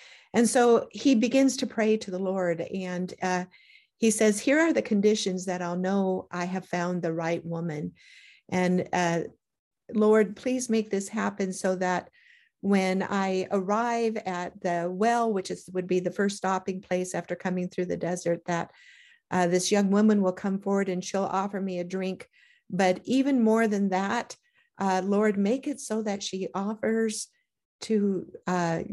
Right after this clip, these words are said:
give water to my camels." And he has ten camels with him. And according to different scholars, those camels can drink anywhere from twenty-five to forty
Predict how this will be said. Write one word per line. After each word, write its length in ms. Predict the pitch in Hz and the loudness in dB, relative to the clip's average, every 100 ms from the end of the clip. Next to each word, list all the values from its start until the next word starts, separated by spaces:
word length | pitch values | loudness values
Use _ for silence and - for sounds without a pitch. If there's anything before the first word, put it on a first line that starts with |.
| 180 | 0
give 200 | 196 202 | 2 2
water 380 | 190 196 220 214 | 0 0 0 0
to 160 | 208 | -2
my 140 | 185 175 | -4 -4
camels." 720 | - 196 233 214 - - - - - - - | -6 -4 -2 -2 -4 -12 -16 -20 -20 -14 -2
And 80 | 190 | 0
he 60 | |
has 200 | 185 180 | 0 -2
ten 380 | - 247 262 269 | -6 0 2 2
camels 420 | - 220 196 196 | 0 2 2 0
with 220 | 185 175 | -2 -4
him. 180 | - 208 | 0 2
And 200 | 175 170 - - - _ _ - | 2 -2 -10 -20 -20 _ _ -16
according 360 | - 240 233 220 | -4 0 0 0
to 100 | 190 | 0
different 460 | 214 214 208 - | 0 0 -2 -4
scholars, 600 | - 208 196 190 175 175 | -4 0 2 2 0 -2
those 260 | 180 185 185 | -4 -4 -6
camels 400 | 208 190 180 180 | -6 -4 -4 -6
can 220 | - 185 | -6 -6
drink 400 | 190 185 185 - | -2 -2 -4 -4
anywhere 480 | 196 196 190 180 175 | -4 -4 -4 -4 -6
from 240 | - 165 | -6 -8
twenty-five 800 | 180 - 202 196 196 185 180 175 | -8 -4 0 0 0 -4 -2 -4
to 120 | - | -8
forty 460 | 175 180 180 180 | -8 -4 -2 -4